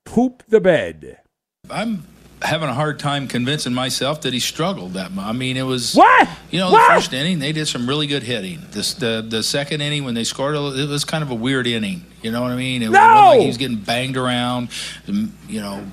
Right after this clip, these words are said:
Speaker 2: balls that found holes, um, check swings. Uh,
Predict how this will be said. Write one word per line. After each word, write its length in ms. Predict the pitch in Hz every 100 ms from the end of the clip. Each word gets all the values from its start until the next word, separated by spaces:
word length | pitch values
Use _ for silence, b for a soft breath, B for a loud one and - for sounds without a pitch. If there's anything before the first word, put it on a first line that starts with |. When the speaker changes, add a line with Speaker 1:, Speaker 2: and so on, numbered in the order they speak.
| 90
Speaker 2:
balls 300 | 120 139 127
that 100 | 117
found 340 | 123 127 123
holes, 720 | 123 127 131 131 123 - -
um, 600 | - 107 107 107 104 104 101 B B B B B
check 260 | - 135 123
swings. 1080 | - 143 147 143 143 135 120 - - - -
Uh, 680 | 113 110 110 107 104 104